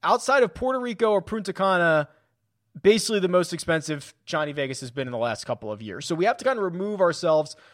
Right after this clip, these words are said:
from that idea. So what I'm gonna do is I'm just going to run, run the numbers. Since the start of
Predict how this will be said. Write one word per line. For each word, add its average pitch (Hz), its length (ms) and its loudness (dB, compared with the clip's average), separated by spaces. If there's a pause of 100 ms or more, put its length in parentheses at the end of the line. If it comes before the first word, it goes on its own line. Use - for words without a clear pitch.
(200)
from 196 420 2
that 170 180 2
idea. 135 400 -2
So 156 140 -6
what 185 180 0
I'm 277 120 -2
gonna 240 160 -2
do 120 680 -4 (320)
is 160 120 -2
I'm 170 120 -2
just 202 240 -6
going 254 240 0
to 180 560 -2 (1400)
run, 170 580 2 (120)
run 175 240 2
the 240 80 4
numbers. 127 320 -2
Since 226 320 -4
the 294 100 -4
start 220 500 4
of 185 440 6